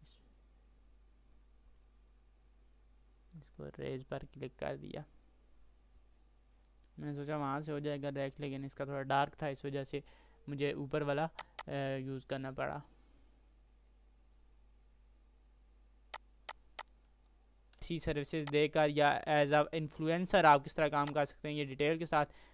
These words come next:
मैं आपको नेक्स्ट वीडियोज़ में कवर करवाऊँगा। तो वीडियो, अ, एक सीक्वेंस के साथ बनाऊँगा, हर चीज़ को बारी बारी र-, अ,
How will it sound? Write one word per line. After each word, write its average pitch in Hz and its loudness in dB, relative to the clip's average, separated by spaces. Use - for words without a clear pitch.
मैं 151 2
आपको 147 6
नेक्स्ट 147 0
वीडियोज़ 143 0
में 147 -2
कवर 151 4
करवाऊँगा। 139 0
तो 139 2
वीडियो, 147 2
अ, - -10
एक 151 6
सीक्वेंस 165 -2
के 185 0
साथ 165 6
बनाऊँगा, 147 2
हर 139 6
चीज़ 143 -4
को 151 2
बारी 143 4
बारी 143 4
र-, 143 0
अ, 143 -2